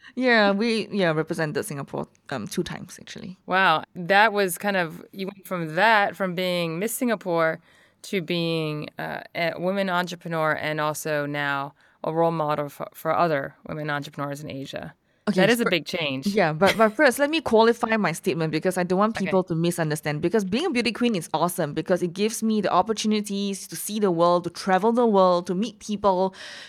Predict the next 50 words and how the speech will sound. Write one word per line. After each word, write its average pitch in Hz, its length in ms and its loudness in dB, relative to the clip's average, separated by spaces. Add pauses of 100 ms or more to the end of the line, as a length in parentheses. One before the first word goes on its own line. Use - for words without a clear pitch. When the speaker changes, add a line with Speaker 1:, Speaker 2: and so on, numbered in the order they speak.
(120)
Speaker 1:
to 226 160 2
be 247 240 0
in 214 240 0
social 226 420 0
circles 190 640 2
that 165 100 2
you 160 220 0
have 185 160 2
never 175 360 2
imagined. 147 680 -4 (320)
I 185 80 0
mean, 214 260 2
it's - 380 -8 (100)
awesome. 180 540 0 (440)
But 220 220 2
you 233 80 -4
see, 285 200 -8
after 262 280 0
a 294 160 4
while, 180 460 4
you 196 120 -4
know, 190 140 0
beauty 220 640 -2
is - 220 -4
always 196 480 4
a 170 60 0
double-edged - 580 -6
sword, 82 320 -4 (160)
Sally. 156 440 -4 (200)
You 170 100 -4
know, 170 140 0
people 196 420 2
look 196 160 0
at 160 120 -2
you 170 240 2
and 160 100 -2
you're 156 100 0
like, 151 220 0
"Yeah, 277 160 0
you're 254 160 -6
so 349 160 -4
pretty, 302 420 -8
so 294 180 -6
what 262 140 -4
can 240 120 -6
you 226 120 -4
do?" 220 320 -4 (240)
<laughs> - 240 -16
You 349 140 2
know, 254 180 -2